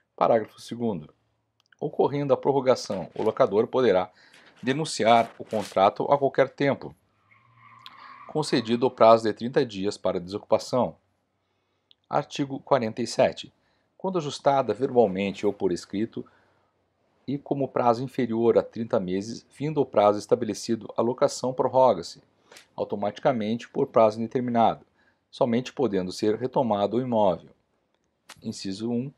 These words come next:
nos casos do artigo nono. Dois, em decorrência de extinção do contrato de trabalho, se a ocupação do imóvel pelo locatário relacionada a seu emprego.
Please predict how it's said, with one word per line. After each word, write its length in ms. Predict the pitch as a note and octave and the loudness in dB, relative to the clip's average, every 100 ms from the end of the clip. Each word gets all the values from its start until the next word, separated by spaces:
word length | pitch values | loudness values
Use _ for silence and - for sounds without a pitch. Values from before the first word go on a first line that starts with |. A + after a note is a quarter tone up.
| _ | _
nos 180 | D#3 E3 | -8 -8
casos 440 | - A#2+ A#2 A#2 | -2 2 2 2
do 120 | A2+ G#2+ | -2 -2
artigo 300 | - - A#2+ | -2 -6 -4
nono. 340 | A#2 F#2+ D2 _ _ _ _ _ | -2 -4 -8 _ _ _ _ _
Dois, 440 | A2+ G#2 F#2+ A2 - | -2 0 2 -2 -8
em 100 | C#3 | -8
decorrência 580 | C#3 C3+ A2 A2 G#2+ G2+ | -4 -2 -2 -2 -6 -6
de 140 | G2 | -4
extinção 560 | A#2+ - B2 - G#2+ G2 | -4 -6 -10 -6 -6 -6
do 80 | G2 | -6
contrato 380 | G2+ F#2 F#2 | -8 -2 -2
de 60 | - | -2
trabalho, 500 | - G#2+ E2+ F2 A2 _ _ _ _ _ | -2 0 0 -2 -4 _ _ _ _ _
se 140 | - | -2
a 20 | |
ocupação 440 | C#3 - B2+ - C3 | -2 2 -2 -2 -6
do 60 | |
imóvel 420 | B2+ G#2+ G#2 G#2+ A2 | -6 0 0 0 -2
pelo 180 | B2 | -4
locatário 580 | A#2 - - G#2 G2 G#2+ _ _ _ | -4 -4 -4 0 0 -2 _ _ _
relacionada 540 | - B2 B2 G#2 G#2+ G#2+ | -4 -4 -2 -2 0 0
a 20 | |
seu 160 | - G#2+ | -4 -8
emprego. 560 | A2 A2 G2 D2+ C#2 | -2 2 2 0 -14